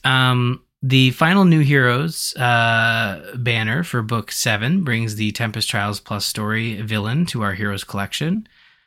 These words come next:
Notice how I avoided saying it again. Plus a host of Blazing Blade characters, including a brand new attuned hero.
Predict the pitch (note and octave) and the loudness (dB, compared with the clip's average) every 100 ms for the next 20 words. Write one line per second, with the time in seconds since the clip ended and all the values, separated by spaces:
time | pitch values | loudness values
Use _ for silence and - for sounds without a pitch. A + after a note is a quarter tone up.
0 | _ _ - G2 F#2+ - F#2+ F#2 F#2 F#2+ | _ _ -8 -6 -4 -2 -2 -4 -6 -6
1 | F#2+ F#2+ - G2 F#2+ F#2+ G2 G2 A2+ D#3+ | -6 -6 -4 -2 -4 -4 -6 -6 -6 -8
2 | - - - _ - D3+ C#3+ A#2+ E3 D#3 | -12 -20 -20 _ 0 0 2 2 2 2
3 | D#3 D3+ C3 C#3+ D#3 D#3+ D#3+ E3 D#3+ C3 | 2 2 2 2 2 2 4 4 2 2
4 | C#3+ E3+ F3 D3 - A#2 G#2+ G2+ G2+ F#2 | 2 4 2 0 2 2 2 0 -4 -4
5 | F#2 G#2 A2+ G#2+ C#3 C3+ A#2+ A2+ A2 D3 | -6 -8 -10 -2 0 2 0 0 0 2
6 | F#3+ C#3+ A2+ A2 G#2 A2+ - D#3+ A#3+ G#3 | 4 4 2 -2 -4 -4 -2 0 2 2
7 | A2+ G2+ - E2 | 0 -4 -6 -10